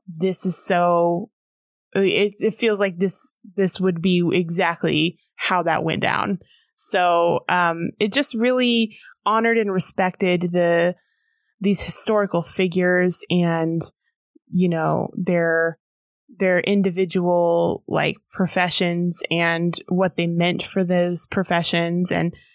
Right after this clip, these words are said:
just the importance of who they were at that time in history. And I just, yeah,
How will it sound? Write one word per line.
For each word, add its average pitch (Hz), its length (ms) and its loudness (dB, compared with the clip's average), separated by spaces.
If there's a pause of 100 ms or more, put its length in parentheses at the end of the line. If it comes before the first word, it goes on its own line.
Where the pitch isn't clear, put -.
(440)
just 196 300 -2
the 196 120 0
importance 202 440 0
of 202 100 -4
who 214 160 0
they 196 140 0
were 190 200 0
at 202 140 0
that 170 200 -2
time 185 300 0
in 175 100 2
history. 160 600 0
And 165 440 -2 (100)
I 175 140 2
just, - 420 -2 (520)
yeah, 170 300 0